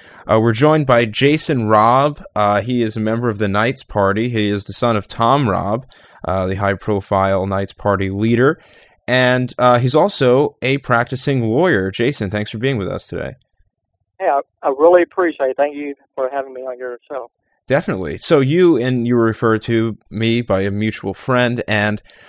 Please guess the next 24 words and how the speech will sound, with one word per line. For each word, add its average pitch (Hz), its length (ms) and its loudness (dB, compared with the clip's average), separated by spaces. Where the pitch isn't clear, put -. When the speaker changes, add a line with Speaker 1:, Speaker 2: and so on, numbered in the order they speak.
Speaker 1:
I 127 100 0
gotta 233 180 2
say, 214 300 0
this 151 240 -2
is 220 200 -2
a 143 120 2
real 170 220 4
interesting 160 420 -4
case. 110 360 -2
Now, 127 100 0
you 220 440 0
were 143 120 4
recently, 107 720 2
uh, 104 440 2
we'll 131 160 0
start 185 320 4
with 131 360 2
this 120 260 -4
news 123 260 2
article 101 340 0
on 107 180 0
newstatesman 131 1200 0
dot 107 320 -2
com. 104 460 -2